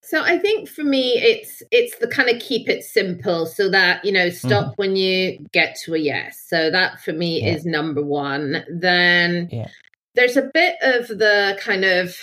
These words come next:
Speaker 1: that, that beautiful things are born from tension. So just really
Speaker 2: Mm-hmm.
Speaker 1: emphasizing that,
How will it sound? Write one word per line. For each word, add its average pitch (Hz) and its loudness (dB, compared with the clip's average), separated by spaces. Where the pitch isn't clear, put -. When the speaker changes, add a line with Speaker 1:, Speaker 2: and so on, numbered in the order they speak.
Speaker 1:
that, 226 2
that 220 0
beautiful 269 0
things 208 2
are 190 0
born 175 0
from 160 -12
tension. 147 -4
So 180 -2
just 208 0
really 202 2
Speaker 2:
Mm-hmm. 175 2
Speaker 1:
emphasizing 170 -2
that, 165 0